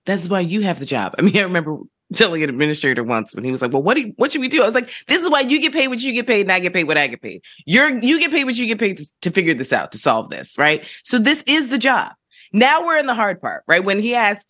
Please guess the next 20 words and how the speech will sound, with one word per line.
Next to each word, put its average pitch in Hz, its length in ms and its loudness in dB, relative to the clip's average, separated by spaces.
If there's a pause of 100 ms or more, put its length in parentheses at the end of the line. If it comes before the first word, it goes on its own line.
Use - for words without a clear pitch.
(100)
"When 214 160 0
does 233 140 -2
the 196 80 2
hard 180 220 2
part 135 200 -2
start?" - 220 -8 (180)
This 247 160 6
is 247 100 0
the 208 80 2
hard 170 260 0
part. 87 260 -8 (1300)
This, 226 180 4
the 202 240 2
hard 240 240 0
part 247 160 2
has 202 180 0
started. 127 420 0
It's 180 120 0
actually 196 340 0
begun, 131 460 -4